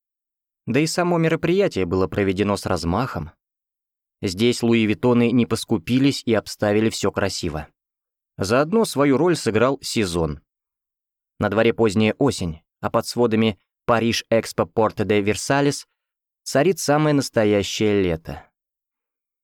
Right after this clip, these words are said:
Да еще в каком антураже. Десятки манекенщиц с несколькими популярными актрисами реально шокировали аудиторию. Ну и сама личность актрисы, в честь которой назван будущий всемирный бренд, сыграла роль приманки.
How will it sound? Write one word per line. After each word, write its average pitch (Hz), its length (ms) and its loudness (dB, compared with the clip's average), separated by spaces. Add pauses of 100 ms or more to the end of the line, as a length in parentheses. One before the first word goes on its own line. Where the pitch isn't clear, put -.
(200)
Да 90 160 0
еще 87 220 0
в - 40 -16
каком 87 280 0
антураже. 87 580 -4 (840)
Десятки 123 500 -2
манекенщиц 113 760 0
с - 140 -6
несколькими 110 560 0
популярными 104 580 0
актрисами 117 640 -2 (220)
реально 104 460 2
шокировали 95 580 -2
аудиторию. 90 680 -2 (640)
Ну 113 180 2
и 214 160 2
сама 160 320 2
личность 143 420 -2
актрисы, 98 460 -2
в - 60 -10
честь - 220 -4
которой 123 260 0
назван 117 360 0
будущий 113 360 0
всемирный 107 520 0
бренд, 101 300 0
сыграла 98 400 0
роль 95 160 0
приманки. 90 580 -2